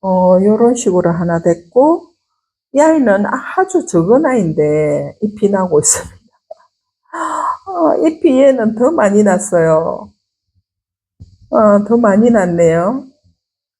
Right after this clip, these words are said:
신기합니다. 요렇게, 어, 이렇게 해서 흙에다가 심어주면 될 것 같아요.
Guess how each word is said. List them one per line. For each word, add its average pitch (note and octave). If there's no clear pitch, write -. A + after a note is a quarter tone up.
신기합니다. G3+
요렇게, A#3
어, F3
이렇게 A#3+
해서 F#3
흙에다가 F3+
심어주면 F#3+
될 C#3+
것 D#3
같아요. D3